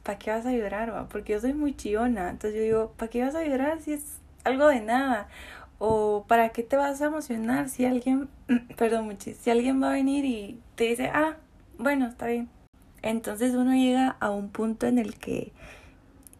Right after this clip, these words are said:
entra a ese closet emocional. Ala, y si yo les digo, de ahí es muy difícil salir, muchis. Cuando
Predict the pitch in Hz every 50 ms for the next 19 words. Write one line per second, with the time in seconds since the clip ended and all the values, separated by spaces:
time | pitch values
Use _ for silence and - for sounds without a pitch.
0 | - - - 233 233 240 247 240 - 254 262 170 143 - - - 208 202 202 208
1 | - - 233 226 - - 220 214 214 226 240 247 285 285 - - 220 214 208 202
2 | 202 196 - 185 180 180 180 185 196 226 262 320 339 - - - - - - -
3 | - - - - - - - - - _ - - - - - _ _ - - 220
4 | 240 262 262 233 208 - - - - 208 190 - - 180 180 180 185 202 214 214
5 | 226 226 240 254 262 269 - - 196 196 185 180 202 208 220 247 285 339 - -
6 | - - - - - 196 196 202 - - - - 226 214 214 214 214 220 233 247
7 | 277 302 330 349 359 359 339 339 - 214 208 202 196 190 - 233 254 247 - 190
8 | 190 190 190 208 208 202 202 196 - - - - - - - - - - - -
9 | - 214 208 214 214 208 202 196 196 190 196 -